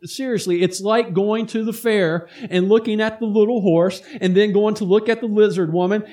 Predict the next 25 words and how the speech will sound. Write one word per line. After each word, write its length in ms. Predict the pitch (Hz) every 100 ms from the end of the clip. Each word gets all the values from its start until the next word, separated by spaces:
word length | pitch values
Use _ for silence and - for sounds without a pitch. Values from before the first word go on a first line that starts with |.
| -
and 180 | 180 180
then 140 | 214
going 240 | 202 220 214
to 120 | 202
look 260 | 208 220
at 160 | 196 202
the 60 | 208
monkey 380 | 202 226 196
boy 280 | 165 175 196
and 200 | 190 202
whatever 520 | 214 247 220 233 214
really 400 | 170 160 262 294
weird 380 | 233 196 269 262
things 300 | 254 247 226
they 120 | 233
have 320 | 208 220 202 185
lined 320 | 214 240 233
up 160 | 226
in 80 | 226
the 80 | 202
midway 420 | 202 220 185 190
for 200 | 190 185
you 180 | 175 180
to 80 | 185
see. 540 | - 269 220 123 110